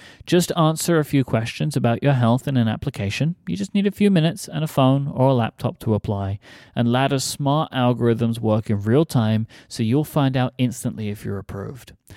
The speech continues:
There's no hidden fees. You can cancel anytime and get a full refund if you change your mind in the first thirty days.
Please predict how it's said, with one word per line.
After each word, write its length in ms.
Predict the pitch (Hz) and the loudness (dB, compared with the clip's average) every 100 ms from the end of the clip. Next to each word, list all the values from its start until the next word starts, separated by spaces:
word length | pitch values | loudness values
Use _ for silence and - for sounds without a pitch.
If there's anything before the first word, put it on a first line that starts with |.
| - - | -20 -8
There's 160 | 117 120 | -6 2
no 160 | 135 | 4
hidden 320 | 165 180 170 | 4 4 2
fees. 460 | 156 110 71 - - | -2 -2 -4 -12 -16
You 160 | - 127 | -4 -4
can 160 | - | -4
cancel 500 | 160 151 143 135 139 - | -4 0 -2 -2 -6 -2
anytime 640 | 123 156 165 143 135 135 | -2 -2 0 2 2 0
and 120 | - | -2
get 140 | 120 107 | -4 -4
a 60 | |
full 280 | 107 139 156 | -2 0 0
refund 580 | 156 127 - 120 117 117 | 0 -4 -4 -4 -4 -6
if 180 | - - | -8 -8
you 60 | |
change 280 | - 113 123 | -4 0 0
your 80 | 147 | 0
mind 340 | 135 110 110 | -2 0 -2
in 120 | 110 104 | -2 -6
the 80 | |
first 400 | - 110 110 - | -4 0 0 -2
thirty 420 | - - 104 101 101 | -6 -2 -2 0 -4
days. 420 | 98 90 - | -4 -8 -12